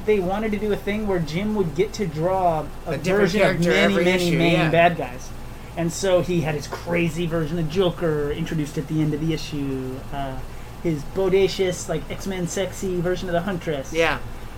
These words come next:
Speaker 1: Uh,
Speaker 2: Which I'm a big Huntress fan. I hope that, I hope that she makes a bigger, a bigger splash in the, in the mainstream. Be-,
Speaker 1: Dude, they
Speaker 2: they
Speaker 1: got a
Speaker 2: put her
Speaker 1: really
Speaker 2: in
Speaker 1: dope actress, but I, I didn't really dig it in, uh,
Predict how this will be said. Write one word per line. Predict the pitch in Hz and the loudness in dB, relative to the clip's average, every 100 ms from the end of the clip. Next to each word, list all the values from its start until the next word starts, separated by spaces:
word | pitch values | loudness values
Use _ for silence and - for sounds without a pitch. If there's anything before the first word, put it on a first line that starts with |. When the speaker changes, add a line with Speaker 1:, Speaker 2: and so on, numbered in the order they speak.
| - | -6
Speaker 1:
Uh, | 175 165 151 143 | -2 -2 -2 0
Speaker 2:
Which | 202 | 2
I'm | 214 254 | 4 4
a | 208 | 4
big | 208 180 | 4 2
Huntress | 156 196 180 151 | 0 -2 -4 -6
fan. | - 175 156 | -4 -2 -2
I | 160 | -2
hope | 160 180 156 | -4 -6 -6
that, | 143 - - - - - | -6 -8 -10 -10 -10 -6
I | 147 | -2
hope | 185 190 | -2 -2
that | 143 | -6
she | - 190 | -6 -6
makes | 165 - 143 | -6 -6 -4
a | |
bigger, | 151 160 156 147 143 - - | -2 0 -2 -2 -6 -10 -8
a | 147 | -4
bigger | 170 160 | -2 -2
splash | - - 139 135 110 - - - - - - - | -6 -4 0 2 0 -6 -8 -8 -10 -10 -12 -8
in | 147 143 | -6 -4
the, | 131 127 | -6 -6
in | 123 | -6
the | 135 | -6
mainstream. | 123 143 160 151 135 113 120 - - - - - | -6 -6 -8 -8 -6 -6 -8 -10 -12 -10 -10 -8
Be-, | 139 | -6
Speaker 1:
Dude, | 220 220 170 160 | -2 -2 -2 0
they | 190 | 2
Speaker 2:
they | 208 | 4
Speaker 1:
got | 226 | 8
a | |
Speaker 2:
put | 254 | 10
her | 254 | 10
Speaker 1:
really | 247 | 8
Speaker 2:
in | |
Speaker 1:
dope | 240 240 214 | 8 6 6
actress, | 208 - - 220 214 - | 2 0 2 2 2 -2
but | 196 202 226 | -2 -2 -4
I, | 202 208 - - | -4 -4 -6 -6
I | 185 | -2
didn't | 202 214 | -2 0
really | 226 214 | 0 0
dig | 202 240 | 2 2
it | 254 - 190 | 2 -2 -4
in, | 170 | -4
uh, | 156 143 135 | -4 -4 -6